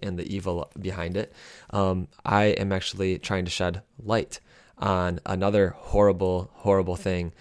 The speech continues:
that is happening right in our country every single day and throughout the world, um, that has a lot of parallels to nine eleven.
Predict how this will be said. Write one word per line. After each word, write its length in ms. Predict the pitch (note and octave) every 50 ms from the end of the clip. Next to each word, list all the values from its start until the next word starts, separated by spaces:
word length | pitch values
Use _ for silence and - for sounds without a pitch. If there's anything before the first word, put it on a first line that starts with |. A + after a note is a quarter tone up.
| - - - - - - -
that 140 | F#2 F#2 F2+
is 220 | F2+ F2 E2+ -
happening 580 | - - G2+ F#2+ F2+ - F#2+ F#2 F2+ F2 F2 - - -
right 180 | - F#2+ F#2+
in 80 | E2 F#2+
our 60 | F#2
country 440 | - G2 F2+ E2+ - F2+ F2 F2 -
every 160 | - F#2+ F2+
single 200 | F2+ F#2+ F#2 F2+
day 280 | E2+ F2 E2+ E2+ E2+ - -
and 200 | - F#2 F2 E2+
throughout 220 | - F#2+ F2+ F2
the 80 | - F2+
world, 320 | E2+ F2+ F2 E2+ E2 - - - - - - - - - - - -
um, 360 | F#2+ F#2+ F#2 F2+ F2 E2+ -
that 140 | - F#2 F#2
has 260 | G2+ F#2+ F#2 F2 -
a 140 | - F#2 E2+
lot 320 | E2+ E2 F2+ F2+ F#2 F#2+
of 100 | F2+ -
parallels 640 | - G#2 F#2+ F#2 F2+ F2 E2+ E2 D#2+ E2 - - - -
to 400 | - - F#2+ F#2 F2+ F2 E2+ -
nine 200 | - F#2+ F2+ F2
eleven. 420 | E2+ E2 E2 D#2+ E2 D#2+ E2 E2